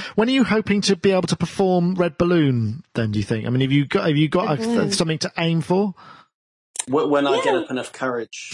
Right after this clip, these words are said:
Speaker 3: to
Speaker 2: <laughs>
Speaker 1: Well, I'd like to say
Speaker 3: Cool.
Speaker 1: that, uh, Pascal was an avid listener of the show, but I'd, of course, be lying through my teeth.
Speaker 2: <laughs>
Speaker 3: If anyone, if anyone speaks really good French, get them to, uh, um, give me a shout.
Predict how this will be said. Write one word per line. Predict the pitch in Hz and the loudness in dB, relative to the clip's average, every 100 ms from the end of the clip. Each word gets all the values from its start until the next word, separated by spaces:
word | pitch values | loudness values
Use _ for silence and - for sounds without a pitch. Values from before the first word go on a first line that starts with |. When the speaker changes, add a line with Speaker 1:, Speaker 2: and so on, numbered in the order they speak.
| - | -2
Speaker 3:
to | 311 220 202 - 508 392 - 370 - 302 277 | 0 0 0 0 0 -2 0 -2 0 0 2
Speaker 2:
<laughs> | |
Speaker 1:
Well, | 190 202 | 2 2
I'd | 202 | 2
like | 240 | 0
to | - | 2
say | - 185 165 | 2 2 2
Speaker 3:
Cool. | 170 | 2
Speaker 1:
that, | - | 2
uh, | 165 | 0
Pascal | 170 170 - 170 156 | 0 -4 -2 0 2
was | 147 | 2
an | 156 | 0
avid | 165 156 | 0 0
listener | 151 151 151 | 0 0 2
of | 143 | 0
the | 135 | 0
show, | - 156 127 | 0 0 0
but | 131 | 0
I'd, | 139 135 | 0 0
of | |
course, | - 135 | 0 -2
be | - 123 | 0 2
lying | 135 139 120 110 | 2 2 0 -2
through | - 123 | -2 0
my | 113 113 | 2 0
teeth. | - 170 123 - | 0 0 0 -2
Speaker 2:
<laughs> | 262 311 240 247 127 | 0 0 -2 -4 -4
Speaker 3:
If | - 220 | -2 2
anyone, | 233 277 - 285 | 2 2 2 0
if | - 190 | 0 -2
anyone | 196 196 | -2 -2
speaks | 175 - 185 - | -2 -4 -4 -2
really | 175 160 | -2 -2
good | 156 - | -2 -4
French, | - 151 120 - - - | -2 -2 -2 -6 -10 -6
get | 131 | -6
them | 135 127 | -6 -6
to, | 131 120 | -4 -2
uh, | 120 123 120 | 0 0 0
um, | 120 113 110 | 0 -2 -2
give | - | -6
me | 123 | -4
a | 110 | -4
shout. | - 120 107 98 | -4 -4 -4 -6